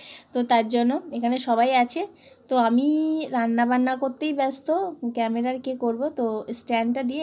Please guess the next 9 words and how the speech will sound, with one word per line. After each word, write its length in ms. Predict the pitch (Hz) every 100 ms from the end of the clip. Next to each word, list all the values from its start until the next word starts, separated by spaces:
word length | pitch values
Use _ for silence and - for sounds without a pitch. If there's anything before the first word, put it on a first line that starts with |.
| 269
এইভাবে 260 | 240 214 226
রেখে 180 | 208 226 226
দিয়েছি। 260 | 226 240 381 - - - - -
তো 60 | 262
যাই 140 | 269 277
হোক, 120 | 381 403 - - 240
এই 60 | 247
দেখো, 200 | 220 214 214 - - - - - -
দেখলে 300 | 269 302 339